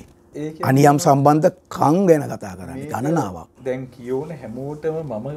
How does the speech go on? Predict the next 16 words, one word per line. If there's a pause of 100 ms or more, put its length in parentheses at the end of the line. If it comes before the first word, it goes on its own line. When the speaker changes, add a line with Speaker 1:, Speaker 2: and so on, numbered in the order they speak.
(540)
Speaker 1:
නැත්තම්
මගේ
අරයා (360)
වගේ
හැඟීමක්
ඇති
වෙනව
නේද
මේ
පොතේ? (420)
Speaker 2:
එහෙම
වෙන්න
ඕනනේ.
එතකොටනේ
ජනප්‍රියනේ
පොත.